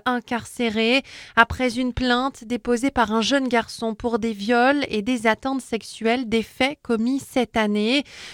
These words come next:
Le mis en cause, un trentenaire, est très investi dans le monde du football roubaisien depuis plusieurs années.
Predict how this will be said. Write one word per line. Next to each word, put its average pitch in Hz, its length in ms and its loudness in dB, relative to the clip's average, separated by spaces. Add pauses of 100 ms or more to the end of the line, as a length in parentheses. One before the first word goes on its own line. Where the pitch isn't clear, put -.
(140)
Le 285 160 6
mis 302 280 2
en 247 100 2
cause, 233 560 0
un 208 260 -2
trentenaire, 247 760 0
est 214 160 -2
très 320 400 0
investi 240 600 -2
dans 220 200 2
le 214 140 2
monde 269 320 2
du 233 120 -4
football 220 460 0
roubaisien 233 760 0
depuis 226 540 -2
plusieurs 202 600 -2
années. 196 420 2